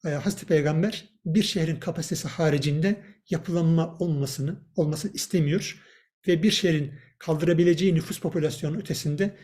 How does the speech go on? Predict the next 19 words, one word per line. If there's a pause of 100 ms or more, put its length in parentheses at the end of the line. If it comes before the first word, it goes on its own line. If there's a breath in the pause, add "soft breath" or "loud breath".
(180 loud breath)
bir
popülasyonun
doğru
olmadığını (220 loud breath)
söylüyor. (360 soft breath)
E,
kendisi
böyle
bu
noktada
bir
uygulaması
var. (460 soft breath)
E, (100)
Medine'ye
o
devirdeki
insanlar,
Müslümanlar